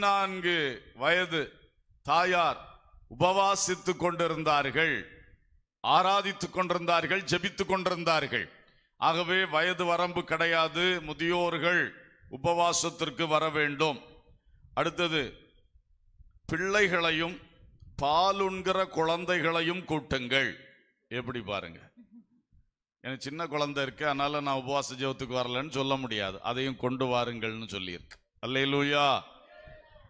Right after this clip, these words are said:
பிள்ளைகளையும் கொண்டு வாருங்கள். ஸ்தோத்திரம்.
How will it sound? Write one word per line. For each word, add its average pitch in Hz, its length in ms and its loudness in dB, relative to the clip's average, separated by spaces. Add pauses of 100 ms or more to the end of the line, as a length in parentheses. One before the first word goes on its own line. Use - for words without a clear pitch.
பிள்ளைகளையும் 202 720 2
கொண்டு 185 240 0
வாருங்கள். 175 480 0 (400)
ஸ்தோத்திரம். 151 600 0